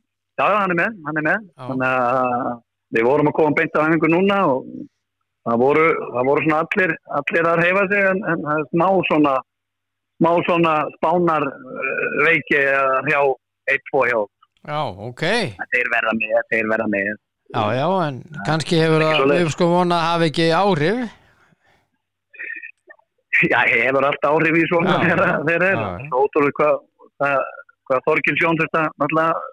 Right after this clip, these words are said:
Speaker 1: spila lítið meira heldur en við áætlum síðast og svo sem náttúrulega bara vel.
Speaker 2: Mhm.
Speaker 1: Þannig að, að, hérna,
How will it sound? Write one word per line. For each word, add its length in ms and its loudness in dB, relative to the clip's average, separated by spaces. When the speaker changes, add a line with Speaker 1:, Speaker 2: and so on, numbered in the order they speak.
Speaker 1:
spila 340 0
lítið 220 0
meira 300 2
heldur 180 0
en 60 2
við 80 2
áætlum 360 0
síðast 380 0
og 140 -18
svo 180 0
sem 80 0
náttúrulega 220 0
bara 140 2
vel. 120 0
Speaker 2:
Mhm. 380 -6
Speaker 1:
Þannig 260 0
að, 560 2
að, 300 -4
hérna, 380 0